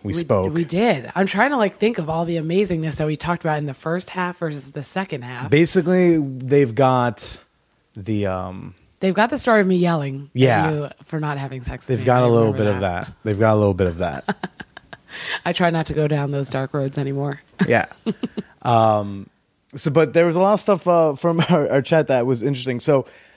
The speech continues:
Speaker 1: so, you know, they may not know. So you were an older lady to me when I was in co-, like, when we hooked up, I was nineteen
Speaker 2: You were
Speaker 1: years old.
Speaker 2: nineteen.
Speaker 1: You were in your mid twenties, and that
Speaker 2: Yeah.
Speaker 1: was, like, a big deal. Like, you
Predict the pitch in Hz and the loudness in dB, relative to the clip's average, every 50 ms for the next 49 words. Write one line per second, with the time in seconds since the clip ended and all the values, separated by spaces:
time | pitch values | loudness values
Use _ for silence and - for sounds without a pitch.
0 | _ _ _ - - 151 143 143 143 135 120 - - _ _ _ _ _ _ _ | _ _ _ -6 -2 0 2 4 4 2 0 -2 -8 _ _ _ _ _ _ _
1 | - 156 143 139 135 131 131 123 - - _ - _ _ 120 131 135 135 139 139 | -2 0 2 4 4 4 2 0 -2 -6 _ -20 _ _ -2 -2 0 0 0 0
2 | 135 131 127 123 127 123 120 110 - 123 123 139 170 196 202 190 185 170 135 135 | 0 0 0 0 0 0 0 0 -2 -4 -2 -2 0 2 2 2 2 2 2 0
3 | 131 135 123 127 135 120 127 123 120 110 104 - _ _ _ _ - 120 117 117 | 0 -2 0 -2 0 0 2 2 2 2 0 -4 _ _ _ _ -8 -4 -2 0
4 | 117 107 110 110 107 104 98 - _ _ _ _ - - 127 117 117 113 107 101 | 0 0 0 0 0 -2 -4 -6 _ _ _ _ -4 -2 0 0 0 0 0 -2
5 | 98 98 92 104 104 104 104 104 101 92 101 101 98 - 107 80 98 110 107 101 | -4 -4 -4 -4 -4 -2 -2 -2 -2 -4 -6 -10 -8 -8 -8 -6 -4 -6 -4 -2
6 | 120 135 151 165 175 156 156 135 - 139 123 - 117 120 117 113 95 113 117 110 | -2 0 2 2 2 2 2 2 4 4 4 4 4 2 2 2 0 -2 -2 -2
7 | 110 101 - 113 113 - 175 175 170 170 170 - - 101 - 156 147 135 135 139 | -2 -4 -4 -4 -4 -2 -2 -2 0 0 0 0 0 0 -2 -4 -4 -6 -8 -12
8 | 135 - _ _ _ - 156 196 233 240 220 208 196 180 160 165 160 147 - - | -16 -18 _ _ _ 0 2 4 6 6 4 4 4 2 2 2 2 0 0 -4
9 | 135 165 160 143 127 117 113 104 120 123 123 135 147 143 139 165 147 143 120 135 | -4 -2 -2 0 0 -2 -2 -2 -2 0 2 2 2 4 4 4 2 4 2 0
10 | 131 113 98 123 120 113 101 95 98 104 104 98 - | -2 -2 -2 -2 -2 -2 -2 -4 -4 -6 -8 -8 -12